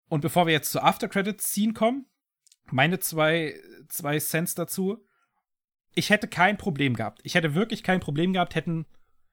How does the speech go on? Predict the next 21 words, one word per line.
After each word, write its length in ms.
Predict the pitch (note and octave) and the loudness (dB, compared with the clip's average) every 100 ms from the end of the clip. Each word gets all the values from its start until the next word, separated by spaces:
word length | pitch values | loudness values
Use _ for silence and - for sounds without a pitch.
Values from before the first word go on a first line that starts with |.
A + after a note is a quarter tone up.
| _ _ | _ _
hätten 220 | D3+ D#3 | -4 -4
sie 120 | C#3 | -4
gesagt, 500 | C3 B2+ D3+ - - _ | -2 2 2 0 -16 _
ähm, 580 | C#3+ C3 C3 B2+ C3 - _ - | -2 2 2 0 -2 -6 _ -4
das 200 | B2+ C#3 | -2 -2
ist 140 | - | -2
eine 60 | B2+ | -2
Mutation, 760 | A#2+ A#2+ G#2+ - D#3 A#3+ B3+ - | -2 -4 -4 -2 0 0 -4 -8
weil 640 | A2+ A#2+ D#3 G#3 A3 A#3+ - - - - | -2 2 2 2 -2 -6 -14 -20 -20 -10
in 120 | C#3+ B2+ | -4 -2
dieser 300 | A#2+ A#2 C3 | -2 0 4
Welt 480 | D#3 A#3 - - - | 4 2 -4 -12 -14
gibt 240 | - C#3 D3 | -10 -8 -6
es 140 | B2 | -4
ja 240 | B2+ B2+ C3 | 2 2 2
noch 180 | B2 | -2
nicht 240 | B2+ B2+ - | -2 -4 -2
sowas, 480 | B2+ B2 A#2+ - - | 0 2 0 -2 -2
also 260 | C3 B2 - _ _ _ _ _ | -2 -2 -6 _ _ _ _ _
Br-, 240 | E3 B2+ C#3+ _ | -6 -4 -6 _
Bruno 600 | C3 C#3+ A#3 A#3+ G#3 | -2 2 4 4 2